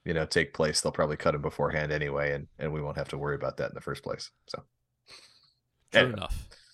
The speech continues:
Speaker 2: Uh, Corey Davis doesn't do anything for me anyway, so I
Speaker 1: No.
Speaker 2: <laughs>
Speaker 1: Yeah, i-, he's, he's a, he's a big body. He, I think, would fit in, you know, as a, as a good blocker. Um,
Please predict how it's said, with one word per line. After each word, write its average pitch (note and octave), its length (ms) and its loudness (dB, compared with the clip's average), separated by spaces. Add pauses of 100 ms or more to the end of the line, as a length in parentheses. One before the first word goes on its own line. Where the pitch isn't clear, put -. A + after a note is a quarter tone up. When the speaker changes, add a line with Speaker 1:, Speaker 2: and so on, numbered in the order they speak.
(120)
Speaker 2:
Uh, C#3 60 -14
Corey C3+ 240 0
Davis G#2 260 -2
doesn't F2 220 -8
do F#2+ 120 -4
anything F#2+ 260 -6
for G2 200 -4
me F2+ 140 -6
anyway, E2+ 400 -8
so - 240 -10 (120)
I F2 140 -8
Speaker 1:
No. E2+ 400 8 (260)
Speaker 2:
<laughs> - 240 -10
Speaker 1:
Yeah, E3 320 12
i-, E3 200 10
he's, F#3 320 8
he's D#3 280 8
a, A#2+ 240 12
he's B2 220 6
a B2 60 8
big B2+ 220 8
body. A2+ 520 10
He, G#2+ 160 4
I G2 60 6
think, G#2 260 0
would F#2+ 120 0
fit G2+ 260 6
in, F#2+ 440 8
you F#2 120 0
know, F2 160 6
as E2+ 200 4
a, F2 220 6
as F2+ 120 2
a F2 60 2
good E2 160 2
blocker. E2 600 6
Um, D#2+ 600 2